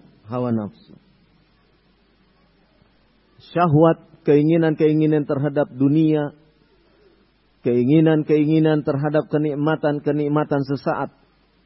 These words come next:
ya, terus ditebarkan, sehingga kemudian banyak manusia yang tergelincir dengan sebab fitnah syahwat ini.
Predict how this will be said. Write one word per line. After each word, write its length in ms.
ya, 100
terus 320
ditebarkan, 880
sehingga 320
kemudian 560
banyak 400
manusia 640
yang 240
tergelincir 800
dengan 320
sebab 480
fitnah 560
syahwat 720
ini. 320